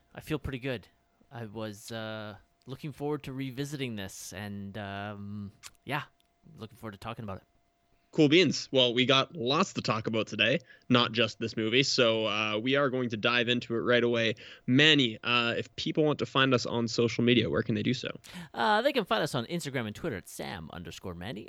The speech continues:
Speaker 1: underscore movie. They can f-, email us at sam manny movie podcast at gmail dot com. They can follow us on Facebook at the Samuel and Manuel Movie Podcast. They would remember to rate, review, and subscribe to us on iTunes and give us a five-star review and a positive review. It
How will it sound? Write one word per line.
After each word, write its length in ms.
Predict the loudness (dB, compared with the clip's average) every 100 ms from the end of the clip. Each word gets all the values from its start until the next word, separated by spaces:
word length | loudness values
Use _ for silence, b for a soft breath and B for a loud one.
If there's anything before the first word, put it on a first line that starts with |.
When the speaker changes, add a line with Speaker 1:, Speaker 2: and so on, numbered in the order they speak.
| -14
Speaker 1:
underscore 500 | -14 -14 -12 -10 -10
movie. 300 | -10 -8 -8
They 140 | -8
can 180 | -10 -12
f-, 320 | -14 -20 _ _
email 340 | -2 0 -2 -6
us 180 | -10
at 120 | -14 -10
sam 240 | -8 -6
manny 160 | -8 -10
movie 240 | -10 -10
podcast 460 | -10 -10 -10 -12 -14
at 100 | -14
gmail 440 | -12 -10 -12 -10
dot 200 | -10 -10 _ -10
com. 460 | 2 4 6 4
They 100 | -4
can 100 | -8
follow 220 | -2 -2
us 100 | -2
on 140 | -4 -6
Facebook 420 | -8 -6 -8 -8
at 80 | -10
the 80 | -10
Samuel 440 | -8 -6 -8 -8
and 160 | -12 -10
Manuel 380 | -10 -8 -10 -10
Movie 360 | -10 -8 -10 -14 _ -6
Podcast. 680 | -4 -4 2 2 2 -2 b b b b b b b _
They 120 | 4
would 120 | 4
remember 240 | 2 -4 -6
to 120 | -10
rate, 200 | -8 -8
review, 240 | -10 -10 -10
and 140 | -10
subscribe 400 | -14 -10 -8 -8
to 60 | -10
us 100 | -8
on 220 | -8 -8 -8
iTunes 600 | -8 -8 -8 -8 -10 -12 -14
and 280 | -10 -10 -8
give 80 | -10
us 100 | -12
a 40 | -10
five-star 380 | -10 -8 -6
review 240 | -6 -6 -6
and 100 | -8
a 20 |
positive 520 | -10 -8 -8 -6 -8
review. 360 | -8 -8 -8 -8
It 120 | -14